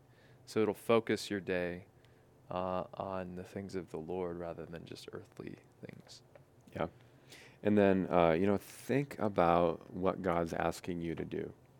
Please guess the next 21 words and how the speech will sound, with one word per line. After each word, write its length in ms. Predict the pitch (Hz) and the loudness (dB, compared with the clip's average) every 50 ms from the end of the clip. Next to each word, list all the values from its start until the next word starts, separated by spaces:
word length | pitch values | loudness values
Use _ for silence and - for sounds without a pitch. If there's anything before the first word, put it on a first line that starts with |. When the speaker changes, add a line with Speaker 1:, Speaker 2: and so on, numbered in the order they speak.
| - - - - - - - - - - | -20 -20 -20 -20 -20 -20 -20 -20 -16 -6
Speaker 2:
Because 420 | - 101 - 98 90 87 - - - - - _ _ _ - | -6 -2 2 2 2 2 0 -6 -18 -20 -20 _ _ _ -16
sometimes 560 | - - - 147 175 - 131 107 95 90 85 | -10 -6 -4 -4 -2 2 2 2 2 2 0
in 80 | 87 | -2
my 160 | 85 80 82 87 | -2 0 0 -2
prayers, 440 | 90 - - 82 82 82 82 76 | -2 -2 -2 -2 0 -2 -2 -4
I 80 | 78 82 | -4 -4
get 220 | 85 92 - - - | -2 -4 -4 -4 -6
kind 180 | - 87 85 | -8 -8 -6
of 220 | 80 76 78 82 92 | -6 -6 -8 -6 -4
rote 360 | 98 110 113 113 110 - - | -2 0 2 2 0 -2 -4
in 220 | - 107 104 101 | -8 -6 -4 -2
them. 460 | 101 98 95 95 95 98 95 95 92 - - - - - - - - _ - | -2 0 0 0 0 0 -2 -2 -4 -6 -8 -14 -20 -20 -20 -20 -20 _ -6
It's 220 | 73 85 76 - | -6 -4 -4 -4
another 400 | - 82 85 82 85 87 90 87 | -6 -4 -2 -2 0 0 0 -2
thing 300 | 85 - - 90 85 85 | -2 -4 -6 -6 -4 -4
to 80 | 82 80 | -4 -6
check 300 | 76 - - 78 82 - | -8 -6 -6 -6 -4 -4
off 160 | 78 78 80 - - | -6 -6 -6 -6 -8
the, 100 | - - - _ _ - 71 | -10 -10 -10 _ _ -10 -8
uh, 180 | 76 73 71 - - - - - - | -8 -6 -6 -10 -10 -12 -14 -12 -8
the, 140 | - - | -6 -6